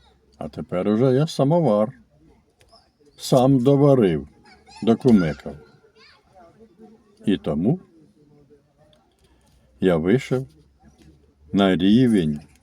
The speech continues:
регулювання такого, як положено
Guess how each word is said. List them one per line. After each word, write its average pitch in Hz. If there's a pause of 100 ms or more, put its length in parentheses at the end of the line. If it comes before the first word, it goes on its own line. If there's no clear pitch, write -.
(240)
регулювання 90 (540)
такого, 101 (280)
як 95
положено 95